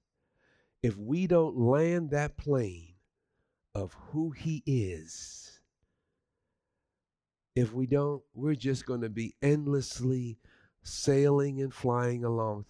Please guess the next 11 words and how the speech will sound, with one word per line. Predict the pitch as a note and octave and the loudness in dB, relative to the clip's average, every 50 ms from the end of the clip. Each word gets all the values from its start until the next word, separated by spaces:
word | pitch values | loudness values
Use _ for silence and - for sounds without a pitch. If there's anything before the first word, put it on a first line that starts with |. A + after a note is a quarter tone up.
| - - | -2 2
thinking | A3+ C4+ C#4+ C#4+ - - G3 F#3 E3+ D#3+ D3+ C#3 C3 | 4 4 4 4 2 2 4 4 4 4 0 -4 -2
we're | C#3 D3+ D3+ D3+ D3 C3+ - - | 2 6 6 6 6 6 6 6
in | F#3 G3+ G3+ G3 F#3 | 8 8 8 6 0
something | D#3+ - - - C3+ A#2+ B2 B2 - - B2+ B2+ A#2+ A#2 | -6 -6 0 2 2 2 2 0 -4 -4 -2 -2 -2 0
that | A#2+ A#2+ A2+ - C3 | 0 0 0 -2 -4
we're | C3 B2+ B2+ | -6 -4 -4
not, | B2+ B2 A2 G2+ F#2 F2+ - - - - _ - - _ _ - - - _ - - - | -2 0 0 0 0 0 -2 -6 -14 -20 _ -20 -20 _ _ -20 -20 -20 _ -14 -2 2
thinking | D#3+ D3+ D3+ D3+ - D3+ C#3+ C3+ B2+ B2 | 4 4 4 4 2 2 2 2 2 -4
we | A#2+ B2+ B2 A#2+ | -2 -2 -2 -2
have | - - - G#3 G3 F#3 D#3+ - | -4 -6 -4 0 2 2 2 0
something | - - - C3+ A2 G2 G2 G2 - G#2 F#2 D#2+ - | -4 -2 0 2 2 2 -2 -6 -10 -10 -10 -10 -10